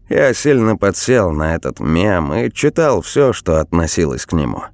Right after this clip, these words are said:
Большинство рассказов про этих безумных чудиков были весьма недурственными,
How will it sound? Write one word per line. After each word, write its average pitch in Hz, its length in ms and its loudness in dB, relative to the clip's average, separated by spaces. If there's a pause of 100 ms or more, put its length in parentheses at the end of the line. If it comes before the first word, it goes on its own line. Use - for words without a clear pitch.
(340)
Большинство 90 720 2
рассказов 135 600 0
про 110 200 2
этих 98 280 0
безумных 82 640 0
чудиков 107 600 0
были 127 400 2
весьма 127 400 2
недурственными, 110 920 0